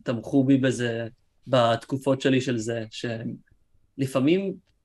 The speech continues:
אני לא רוצה לעשות יוטיוב, ולפעמים אני רוצה לעבור חודש, חודשיים, בלי לעשות יוטיוב, כי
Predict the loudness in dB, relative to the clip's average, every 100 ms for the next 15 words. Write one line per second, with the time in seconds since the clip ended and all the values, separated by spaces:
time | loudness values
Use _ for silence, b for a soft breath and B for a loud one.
0 | _ _ _ _ _ _ _ -12 -10 -8
1 | -6 -6 -6 -6 -6 -6 -8 -6 -4 -4
2 | -6 -6 -8 -4 -2 0 0 0 0 4
3 | 4 4 -2 -2 -4 0 2 0 -4 -4
4 | -2 -2 0 0 2 0 -2 -6 _ _
5 | _ -2 4 4 2 -2 0 0 2 0
6 | 0 0 6 8 10 8 4